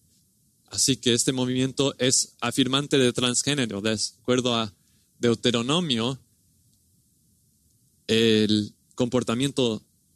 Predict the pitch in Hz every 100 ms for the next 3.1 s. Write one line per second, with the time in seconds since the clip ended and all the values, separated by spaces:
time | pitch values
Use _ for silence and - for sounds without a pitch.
0 | _ _ - 127 131 - 160 170 113 113
1 | 117 _ _ _ 117 110 135 117 135 123
2 | 123 117 110 110 113 110 131 170 - -
3 | -